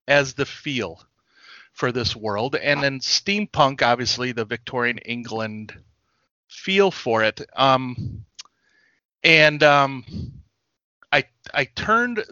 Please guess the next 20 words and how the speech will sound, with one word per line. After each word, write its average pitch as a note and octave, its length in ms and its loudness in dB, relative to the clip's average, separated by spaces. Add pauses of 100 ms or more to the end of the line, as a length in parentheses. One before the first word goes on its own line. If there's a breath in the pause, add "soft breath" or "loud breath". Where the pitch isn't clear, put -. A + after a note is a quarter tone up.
the D3 340 0
Cold F#3+ 380 -2
War B2 280 0
thing A#2+ 340 -4
kind C3 200 -2
of A#2+ 60 -2
up B2+ 160 -2
on B2+ 120 2
its A#2+ 140 -6
head D#3 220 4
in C3+ 100 -4
the B2 80 -4
sense C#3 320 -6
that A#2+ 200 0
that's D3 240 0
basically C3+ 440 -4
what A2 180 -10
killed B2+ 300 -4
the G#2+ 60 -10
world. F#2+ 280 -12